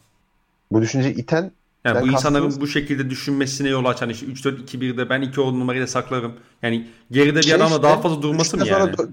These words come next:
Speaker 2: Bir kez daha fazla
Speaker 1: üçten
Speaker 2: olması
Speaker 1: dö-,
Speaker 2: mı?
Speaker 1: hayır, hayır. Üçten sonra dört sayısının gelmesi.
Speaker 2: Ha işte.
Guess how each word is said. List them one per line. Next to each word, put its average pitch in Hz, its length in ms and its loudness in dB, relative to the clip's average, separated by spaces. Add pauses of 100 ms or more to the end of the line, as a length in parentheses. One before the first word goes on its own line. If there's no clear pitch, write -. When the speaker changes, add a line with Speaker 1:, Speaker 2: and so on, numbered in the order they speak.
(120)
Speaker 2:
Bir 143 120 -4
kez 156 260 0
daha 160 100 6
fazla 165 120 2
Speaker 1:
üçten 117 160 4
Speaker 2:
olması 196 180 0
Speaker 1:
dö-, 127 60 -2
Speaker 2:
mı? 98 80 -12 (520)
Speaker 1:
hayır, 160 180 2
hayır. 165 140 2
Üçten - 280 -2
sonra 170 260 0
dört 170 220 2
sayısının 156 340 -2
gelmesi. 98 400 -8 (400)
Speaker 2:
Ha - 120 -6
işte. - 240 -14